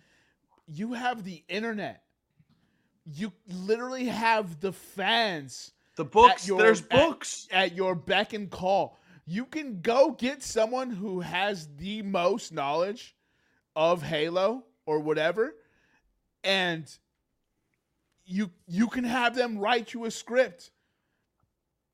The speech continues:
Speaker 1: That's the reason why everyone loves Dave Filoni. Dave Filoni is fan first.
Speaker 2: Remind the people who Dave Filoni is, by the way.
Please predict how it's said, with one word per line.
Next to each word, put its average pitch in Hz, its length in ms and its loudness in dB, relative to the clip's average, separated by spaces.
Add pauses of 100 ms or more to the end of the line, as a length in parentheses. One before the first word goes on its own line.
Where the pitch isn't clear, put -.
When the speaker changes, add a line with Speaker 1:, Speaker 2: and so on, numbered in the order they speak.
(140)
Speaker 1:
That's 254 260 2
the 285 100 -10
reason 254 340 -6
why 226 160 4
everyone 196 420 0
loves 180 280 -2
Dave 175 320 -4
Filoni. 156 440 -4 (480)
Dave 247 340 2
Filoni 247 580 -4
is 180 240 -6
fan 208 640 -2
first. - 520 -6 (2000)
Speaker 2:
Remind 120 440 0
the 131 60 -4
people 123 280 -4
who 127 100 -2
Dave 117 280 -6
Filoni 110 380 -8
is, 110 120 -14
by 107 140 -8
the 104 80 -10
way. 113 80 -14